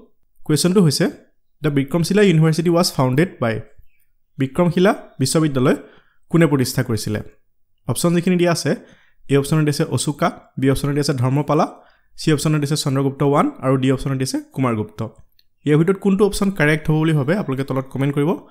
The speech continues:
কাৰণ আগৰ ভিডিঅ'টোত আমি এই বিষয়ে ডিছকাছ কৰিছোঁ। নিশ্চয় আপোনালোকে গম পাব লাগে। কমেণ্ট কৰিব, যিটো কাৰেক্ট হয় মই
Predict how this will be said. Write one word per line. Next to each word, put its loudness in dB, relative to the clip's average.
কাৰণ 2
আগৰ 4
ভিডিঅ'টোত 4
আমি 4
এই 2
বিষয়ে 0
ডিছকাছ -4
কৰিছোঁ। -2
নিশ্চয় -6
আপোনালোকে -4
গম -2
পাব -2
লাগে। -4
কমেণ্ট 0
কৰিব, 4
যিটো 0
কাৰেক্ট 2
হয় 4
মই 0